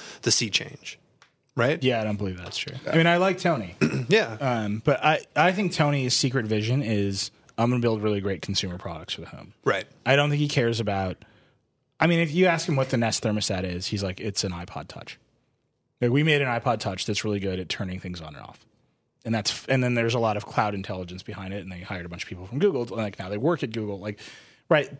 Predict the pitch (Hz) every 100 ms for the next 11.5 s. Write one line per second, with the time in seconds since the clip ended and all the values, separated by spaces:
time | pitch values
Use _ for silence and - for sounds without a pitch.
0 | - 151 147 151 170 151 127 165 220 175
1 | 180 - 147 98 82 78 - _ - 123
2 | 117 104 101 - 113 - 98 95 _ -
3 | - 156 175 - 151 156 143 127 - -
4 | 123 104 107 120 170 180 156 139 135 120
5 | 113 107 - 123 113 107 95 87 87 98
6 | _ _ - 117 110 104 92 80 - -
7 | _ _ 123 117 131 107 - 131 - -
8 | 120 135 120 104 98 95 78 82 131 98
9 | - _ _ - 110 107 104 127 113 135
10 | 180 - 247 160 113 104 123 131 120 -
11 | 123 143 156 107